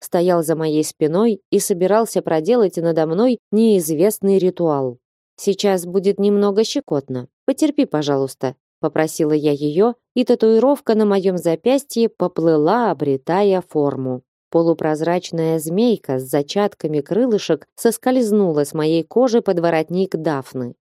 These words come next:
Та поежилась и хихикнула. «Там что-то ползет и чешется», пожаловалась она,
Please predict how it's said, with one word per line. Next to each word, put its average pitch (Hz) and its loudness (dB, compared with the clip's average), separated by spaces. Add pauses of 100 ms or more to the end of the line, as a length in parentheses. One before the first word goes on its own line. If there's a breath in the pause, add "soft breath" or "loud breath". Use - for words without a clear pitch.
(120)
Та 147 -4
поежилась 165 0 (100)
и 311 4
хихикнула. 175 -2 (280)
«Там 269 0
что-то 294 0
ползет 226 2 (360)
и 247 -4
чешется», 254 -2 (280)
пожаловалась 156 0
она, 190 0